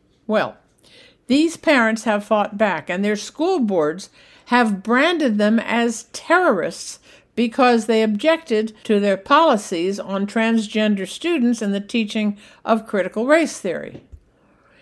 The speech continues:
It used to be, you know, that parents would stand up for teachers and teach their children that the teacher was usually right. I know my parents did, and maybe yours did too,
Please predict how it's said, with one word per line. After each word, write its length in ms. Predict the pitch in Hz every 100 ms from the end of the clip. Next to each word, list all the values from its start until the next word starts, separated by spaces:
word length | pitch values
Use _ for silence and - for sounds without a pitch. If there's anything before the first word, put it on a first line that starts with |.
| _ -
It 200 | 254 226
used 340 | 370 494 -
to 80 | 359
be, 160 | 339
you 240 | 294 226 202
know, 340 | 196 202 220 - - - _
that 300 | 254 269 -
parents 460 | - 392 440 392 269
would 140 | 220
stand 500 | - - 320 370 330
up 180 | 254 -
for 100 | 240
teachers 600 | - 220 208 135 - - -
and 260 | 220 220
teach 340 | 214 330 330 -
their 180 | 311 359
children 600 | - 403 359 226 202 208 - _ -
that 180 | 196 202
the 80 |
teacher 480 | 220 381 415 415 359
was 220 | 294 247
usually 420 | 226 220 208 208 226
right. 420 | 285 269 160 - _ _ _
I 140 | - 226
know 140 | 330
my 180 | 302 370
parents 500 | 381 269 196 170 -
did, 380 | - 147 202 - _ _ _ _ -
and 160 | 190
maybe 240 | 226 269 311
yours 380 | 302 302 311
did 240 | - 269 226
too, 340 | 339 220 147